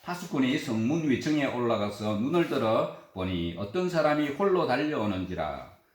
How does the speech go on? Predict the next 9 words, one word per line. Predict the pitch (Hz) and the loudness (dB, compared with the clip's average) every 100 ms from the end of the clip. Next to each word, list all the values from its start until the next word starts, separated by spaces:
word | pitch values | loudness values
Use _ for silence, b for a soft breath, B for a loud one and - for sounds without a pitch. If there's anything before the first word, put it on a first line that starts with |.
| _ | _
파수꾼이 | - 160 - 165 151 | -8 -6 0 2 4
외쳐 | 139 110 - 135 131 | 4 2 2 2 4
왕께 | 135 196 - | 4 4 4
아뢰매 | 175 151 160 156 160 175 - - - | 6 6 4 4 4 2 -2 -10 2
왕이 | 160 185 | 4 6
이르되, | 170 160 147 147 147 | 6 6 4 4 4
"그가 | 151 139 | 2 2
만일 | 131 127 147 | 2 2 0
혼자면 | 214 214 208 156 117 85 | 0 0 2 2 0 -4